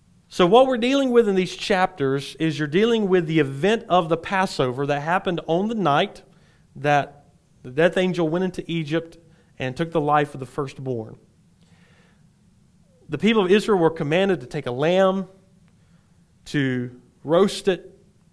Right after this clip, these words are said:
to eat it, to take the blood and to smear it on top and the sides of their doors for their protection. Then God will instruct them that from year to year,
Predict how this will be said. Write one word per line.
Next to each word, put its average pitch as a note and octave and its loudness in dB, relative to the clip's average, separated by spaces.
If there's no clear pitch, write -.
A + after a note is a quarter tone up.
to - -16
eat G#3 -2
it, D4+ -6
to C#3 -10
take F#3+ -2
the F#3+ -4
blood D#3+ 2
and C#3+ -4
to C3 -8
smear F#3 -2
it F3+ 0
on C#3+ -2
top F#3 -6
and F3 -6
the D#3+ -2
sides D3 -2
of C3 -4
their C#3 0
doors B2 -6
for B2+ -6
their B2 -4
protection. B2 -12
Then A#3+ 2
God G#3+ 2
will F#3 0
instruct - -4
them C3 -4
that D3 0
from D3 -2
year G3+ 0
to B3 -4
year, D3+ -4